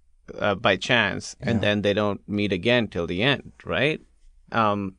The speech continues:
Speaker 1: and that whole exchange, that line is so good where he's like, "What's Lala Palazzo?" And he goes, "Who's Buddy Holly?" I really like that.
Speaker 2: Okay.
Speaker 1: It's
Speaker 2: Then
Speaker 1: really
Speaker 2: I take
Speaker 1: f-
Speaker 2: it back.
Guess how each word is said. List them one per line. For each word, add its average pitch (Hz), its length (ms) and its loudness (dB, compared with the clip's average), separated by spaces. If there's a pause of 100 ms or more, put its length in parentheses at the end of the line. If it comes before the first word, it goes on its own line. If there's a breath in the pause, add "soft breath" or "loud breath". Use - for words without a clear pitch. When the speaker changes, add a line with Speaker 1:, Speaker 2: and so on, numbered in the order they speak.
Speaker 1:
and 110 320 -2
that 117 140 4
whole 139 260 2
exchange, 139 460 -2
that 139 180 4
line 147 240 4
is 156 120 0
so 143 140 4
good 143 240 2
where 120 120 4
he's 117 200 0
like, 110 200 2 (440 loud breath)
"What's 117 320 2
Lala 110 220 6
Palazzo?" 110 480 4
And 113 80 0
he 113 80 -2
goes, 107 200 2
"Who's 117 220 0
Buddy 104 300 2
Holly?" 98 480 -2 (520 soft breath)
I 156 60 -2
really 180 300 6
like 240 260 2
that. - 240 -2 (160)
Speaker 2:
Okay. 104 380 -6 (120)
Speaker 1:
It's 156 140 4
Speaker 2:
Then 127 80 2
Speaker 1:
really 190 160 6
Speaker 2:
I 190 40 4
take 151 100 2
Speaker 1:
f- 139 100 2
Speaker 2:
it - 20 -20
back. 123 380 0